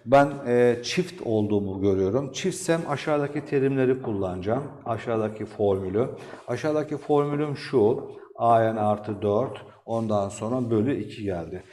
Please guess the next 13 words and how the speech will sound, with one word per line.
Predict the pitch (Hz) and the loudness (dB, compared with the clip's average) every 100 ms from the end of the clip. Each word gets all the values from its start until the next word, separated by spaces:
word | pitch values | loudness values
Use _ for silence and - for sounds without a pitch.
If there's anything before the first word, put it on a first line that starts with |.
| - - | -20 -18
Şimdi | - 147 | -4 0
n | 151 - 156 | 2 2 2
yerine | 160 156 156 156 156 | 2 2 2 0 -4
sekiz | - 147 143 151 | -6 -8 -4 0
yazdığınız | 139 139 131 143 151 | 2 2 2 0 0
zaman | 135 113 104 | -2 0 -2
sizler | 104 98 90 87 104 113 - - - | -4 -8 -8 -2 -2 -4 -12 -18 2
A | 127 135 | 6 8
on | 139 160 160 | 8 4 2
eşittir | 135 127 - 143 - 113 117 - - - | -4 -4 -8 -10 -4 -4 -4 -10 -20 -20
sekiz | - 123 127 156 | -2 -2 0 0
yazmıştım | 147 139 135 135 - 143 131 | 2 2 0 -6 -6 -4 -2
arkadaşlar. | 123 131 123 123 151 | -4 -2 -2 -2 -4